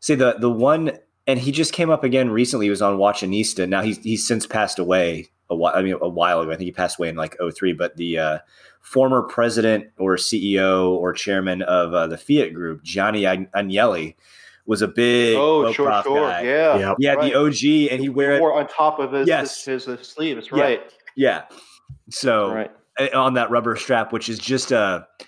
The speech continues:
Speaker 1: I mean, it's a look,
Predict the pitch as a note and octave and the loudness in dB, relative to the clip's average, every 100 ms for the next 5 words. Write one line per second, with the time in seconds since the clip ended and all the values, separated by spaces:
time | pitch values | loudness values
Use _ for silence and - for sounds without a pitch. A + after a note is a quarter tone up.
0 | _ _ _ A#2+ B2+ A#2+ G#2 F#2+ _ _ | _ _ _ 0 2 2 -2 -10 _ _
1 | _ _ _ _ _ _ _ _ _ D3 | _ _ _ _ _ _ _ _ _ -6
2 | F3 E3+ F#3+ D3 C#3 - | -2 2 2 4 2 0